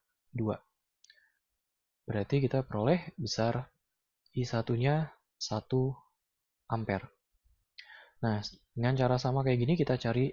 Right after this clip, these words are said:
I dua ya, berarti V P dengan V R dua. Nah, V P ini kan R P kali I ya, satu kali dua jadi dua nih. Langsung aja ya, jadi dua sama dengan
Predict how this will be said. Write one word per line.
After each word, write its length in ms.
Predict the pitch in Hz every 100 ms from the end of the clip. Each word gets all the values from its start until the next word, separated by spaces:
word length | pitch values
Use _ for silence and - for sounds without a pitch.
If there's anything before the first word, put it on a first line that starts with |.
| _ - _ _ _ _ -
I 120 | 135
dua 240 | 127 135 123
ya, 140 | 120 127
berarti 400 | 110 110 135 139
V 240 | - 117 -
P 320 | 120 127 117
dengan 400 | 110 120 120 127 - _
V 160 | - 117
R 160 | 110
dua. 320 | 110 104 95 - _ _ _ _ - - - - - 120
Nah, 240 | 104 -
V 160 | - 120
P 160 | 117 127
ini 80 |
kan 160 | 175 180
R 160 | 120 -
P 80 |
kali 320 | 135 113 110 117
I 160 | 104
ya, 80 | 110 -
satu 320 | - 110 117
kali 160 | 110 110
dua 160 | 123
jadi 240 | 120 107 107
dua 240 | 110 107
nih. 160 | 98 110 _ -
Langsung 320 | 107 107 107
aja 80 | 110
ya, 160 | 101 104
jadi 240 | 104 107 _ _ _ _ _ _ _
dua 480 | 127 123 113 113 160
sama 320 | 165 113 110
dengan 320 | 107 117 180